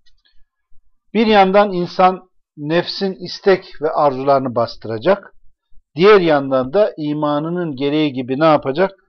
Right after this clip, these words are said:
Amel edecek. Yani biraz önceki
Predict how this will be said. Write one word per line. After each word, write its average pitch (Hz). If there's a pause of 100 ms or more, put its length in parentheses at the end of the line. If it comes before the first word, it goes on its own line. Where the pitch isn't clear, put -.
(240)
Amel 151
edecek. 101 (640)
Yani 147 (1120)
biraz 190
önceki 151